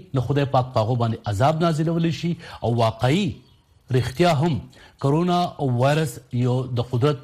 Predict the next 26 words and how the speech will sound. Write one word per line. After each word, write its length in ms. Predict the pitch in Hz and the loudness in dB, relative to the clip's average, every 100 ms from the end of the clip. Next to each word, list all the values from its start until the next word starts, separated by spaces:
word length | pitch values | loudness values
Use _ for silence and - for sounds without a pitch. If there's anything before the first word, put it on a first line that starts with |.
| 123 | -4
یو 80 | 110 - 110 | -4 -4 -2
عذاب 340 | 104 147 165 | 2 2 2
دی 80 | 202 | -2
یا 100 | 180 135 | -2 -2
عذاب 320 | 123 117 127 | 0 0 -2
الهي 340 | 127 117 113 156 | -2 -2 0 0
دی. 100 | 190 185 - - - | 0 -4 -10 -12 -4
په 60 | 240 | 0
دې 80 | 277 | 0
موضوع 240 | 247 196 254 202 | 0 0 0 0
باندې 260 | 185 202 | 0 0
موږ 100 | 226 180 | -2 -2
په 60 | 143 | 0
پاکستان 440 | 143 139 127 180 175 | 0 0 -2 -2 0
کې 80 | 165 | -2
د 80 | 127 | -2
اسلامي 300 | 120 131 135 156 | -2 -2 0 0
نظریاتي 440 | 123 120 123 123 - | 0 0 -2 -4 -4
کونسل 360 | 107 101 160 175 139 | -4 -2 -2 -2 -2
د 120 | 117 - | -2 -2
چیرمین 460 | 110 101 123 185 185 - 120 | -4 -2 -2 -4 -6 -4 -2
مشر 320 | 147 190 202 196 - - - _ _ _ _ _ - | 0 0 -2 -4 -18 -20 -20 _ _ _ _ _ 0
قبله 260 | 135 131 - | 2 2 2
ایاز 320 | 120 160 - | 2 0 0
صاحب 160 | - 226 175 - | 0 0 -2 -8
او 40 | - | 0